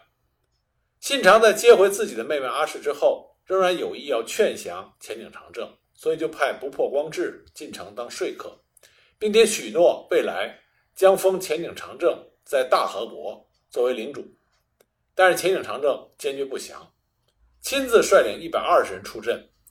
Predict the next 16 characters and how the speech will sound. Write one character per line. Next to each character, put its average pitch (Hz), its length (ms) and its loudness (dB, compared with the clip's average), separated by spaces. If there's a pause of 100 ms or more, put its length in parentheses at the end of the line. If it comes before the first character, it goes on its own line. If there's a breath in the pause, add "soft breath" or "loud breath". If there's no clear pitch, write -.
(280 soft breath)
在 170 180 6
织 196 160 -2
田 180 160 2
军 180 100 -4
的 156 140 -2
围 143 160 -6
攻 175 160 -6
下 160 260 -4 (200)
一 160 160 -14
直 131 160 -8
杀 151 200 2
到 98 300 -2
筋 175 180 -10
疲 131 160 -16
力 135 160 -18
尽， 123 320 -18